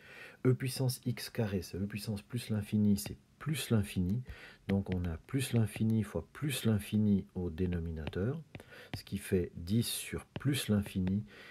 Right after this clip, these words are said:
Et donc on peut conclure avec un zéro plus.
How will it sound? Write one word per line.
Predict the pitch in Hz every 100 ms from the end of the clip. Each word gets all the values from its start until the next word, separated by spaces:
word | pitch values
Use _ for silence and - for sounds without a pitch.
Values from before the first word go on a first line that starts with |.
| -
Et | 98
donc | 90 110 104
on | 95
peut | -
conclure | 90 107 107 - 104 107
avec | 90 95 95 95
un | 92 -
zéro | 87 80 107 104 101 101 - _ - _ -
plus. | - - -